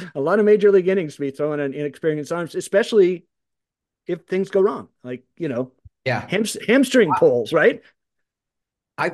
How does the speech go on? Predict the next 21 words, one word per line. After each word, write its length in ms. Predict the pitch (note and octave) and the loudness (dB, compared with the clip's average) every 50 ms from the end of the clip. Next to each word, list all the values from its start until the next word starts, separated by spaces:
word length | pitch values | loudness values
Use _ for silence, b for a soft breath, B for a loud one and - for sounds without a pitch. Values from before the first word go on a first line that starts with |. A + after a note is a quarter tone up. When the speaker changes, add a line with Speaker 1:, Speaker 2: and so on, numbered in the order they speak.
| - | -2
Speaker 2:
I 120 | D#3 F3 G3 | -2 -4 -2
think 200 | F#3+ D#4+ D#4 D#4+ | -2 -4 -2 -2
what's, 260 | C4 - - - - | -4 -4 -4 -8 -6
what's 260 | C#3+ C#3+ C#3+ B2 A#2+ | -4 -2 -2 -2 -4
really 320 | A2+ B2+ F3 G3+ G#3+ G3+ F#3+ | -2 0 2 2 2 2 0
interesting 400 | F3+ F#3+ F3+ - - E3 D3 A#2+ | 0 -2 -4 -4 -4 -4 -6 -6
to 120 | - B2+ | -6 -4
me 300 | A#2 A#2 A#2 A2 G#2+ G#2 | -4 -2 -2 -4 -4 -6
is 500 | - - G2 F#2 F2+ F2+ F2 E2+ E2 - - _ - | -8 -8 -6 -4 -4 -4 -4 -6 -8 -12 -18 _ -8
after 400 | A2+ B2 D3+ E3+ - - A#3+ A3+ | -6 -6 -6 -6 -6 -6 -4 -2
they 180 | F3+ D#3+ D3 | 0 0 -2
trade 460 | B2+ - - - C3+ B2 B2 A#2+ G#2 F#2+ | -2 -4 -4 -4 -2 -2 0 -2 -4 -4
Ross 380 | F#2+ G2 G#2 A#2 B2 B2 - | -6 -6 -4 -4 -6 -6 -10
Stripling 580 | - - - A#2 A2 - - - F2+ E2 D#2+ E2 | -14 -10 -8 -8 -8 -6 -8 -10 -10 -10 -10 -12
to 120 | - G#2 | -10 -6
the 140 | G#2 G2+ G#2 | -4 -2 -2
Oakland 360 | G#2 G#2 - A#2 G#2+ G2 G2+ | -2 -4 -4 -6 -6 -6 -6
A's, 540 | G2 F#2 F2+ E2+ D#2 C#2+ C#2 C#2 - - - b b b b b b b - | -6 -6 -6 -8 -10 -12 -12 -14 -16 -16 -16 b b b b b b b -6
I 160 | A2+ A#2+ B2 | -4 -4 -4
think, 300 | B2 - B2+ A2+ - - | -4 -4 -6 -6 -2 -2
"Okay, 320 | - - - F2 D#2 D#2 | -2 -2 -2 -4 -8 -10